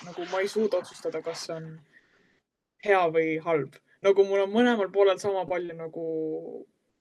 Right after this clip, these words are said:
punkte nii-öelda ja ma ei tea, mu see arvamus muutub ka kogu aeg. Nii et kui ma praegu ütlen näiteks, et see on halb, siis see võib mingi kahe päeva pärast mul muutuda jälle, et see on täiesti suurepärane asi.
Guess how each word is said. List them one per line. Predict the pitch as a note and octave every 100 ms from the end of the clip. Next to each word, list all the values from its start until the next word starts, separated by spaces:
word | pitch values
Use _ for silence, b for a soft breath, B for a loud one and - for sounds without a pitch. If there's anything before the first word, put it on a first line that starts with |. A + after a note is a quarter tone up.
| _ _ _ _ _
punkte | G3 F#3+ - D3
nii-öelda | D3+ D3+ - - E3 E3 b b b -
ja | E3+ E3+ E3 E3 D#3+ D#3+ - - - _ _ _ _ _ _ _ _ -
ma | G3+
ei | G#3
tea, | G3
mu | F#3
see | G3+ A3
arvamus | G#3+ F#3+ F3+
muutub | G3+ F#3 -
ka | F3
kogu | F3 E3+
aeg. | E3 E3
Nii | E3+
et | D3+
kui | F#3
ma | F3
praegu | G3+ G3+ F#3+
ütlen | F#3+ F3 E3+
näiteks, | E3 D#3+ -
et | -
see |
on | F#3+
halb, | G3+ F3+
siis | D#3+ E3
see |
võib | E3+ E3+
mingi | E3+ E3
kahe | F3+ D#3+
päeva | E3 D#3+
pärast | D#3+ E3 - -
mul | E3+ E3
muutuda | D#3+ D#3+ D#3+
jälle, | D#3 D#3
et | -
see | -
on | - -
täiesti | D3+ D3+ - D#3+
suurepärane | D#3 D3 D#3+ E3+
asi. | F3 D3+